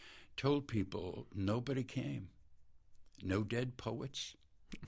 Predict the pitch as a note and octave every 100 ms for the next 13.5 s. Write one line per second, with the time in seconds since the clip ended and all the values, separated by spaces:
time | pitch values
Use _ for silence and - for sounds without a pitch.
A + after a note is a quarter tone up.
0 | - - - G2 F#2 G2 G2 F#2+ - -
1 | E2 E2 - - - C#2 - - - -
2 | - - - - - - - - - G#2+
3 | G2 - - - - G#2 G#2 F2 D#2+ E2
4 | C#2+ D2 C#2 D2 - - - - - -
5 | - - F#2 F#2 F2 - E2+ D2+ C#2+ C#2
6 | - - - - - - - - - -
7 | - D#2 E2 F#2 F2+ - - - - -
8 | F2 F2 - G2 F2 E2+ F2+ G2 F2+ E2+
9 | F2 E2+ D#2 - G2 F#2+ - F2+ - E2
10 | D#2 D#2 D2+ F2 - F2+ - - G#2+ A2+
11 | D#2 C#2+ - - - F#2 G2+ G#2 G2 F2
12 | D#2+ F2+ - - F#2 - - F#2+ G2 E2
13 | D2 D#2 D#2 C#2+ -